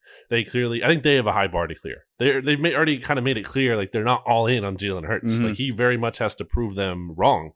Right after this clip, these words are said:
Speaker 1: I almost feel like, based on how they feel about him now. But where the waters could get muddied, Jimmy, the way I kind of think about it and where the concern comes from is,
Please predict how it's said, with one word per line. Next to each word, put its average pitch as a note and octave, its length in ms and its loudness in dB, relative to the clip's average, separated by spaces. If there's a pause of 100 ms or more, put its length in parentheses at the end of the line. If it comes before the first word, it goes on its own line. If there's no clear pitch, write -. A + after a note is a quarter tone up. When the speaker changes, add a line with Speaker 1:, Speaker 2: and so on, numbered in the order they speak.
Speaker 1:
I F2 120 -2
almost F2 340 -6
feel D2+ 180 -8
like, C2+ 220 -8 (440)
based F2+ 260 -6 (100)
on F2+ 140 -8
how G2 120 -4
they F2 100 -4
feel G#2 180 -6
about F2+ 260 -4
him E2+ 160 -8
now. F2 380 -2 (460)
But - 260 0 (360)
where C3 180 0
the A#2+ 380 0
waters C#3 400 2
could B2+ 160 -6
get A2 220 -2
muddied, A2 520 0
Jimmy, F#2+ 400 -8
the G2+ 60 -4
way G#2 140 0
I G2 160 0
kind G2 180 -6
of F#2 140 -8
think C3+ 180 -2
about F#2 260 0
it F#2 160 -4
and F#2+ 120 -10
where F#2+ 100 -4
the F#2+ 80 -6
concern G#2+ 400 -8
comes F#2 220 -8
from F#2 240 -6
is, F2 180 -8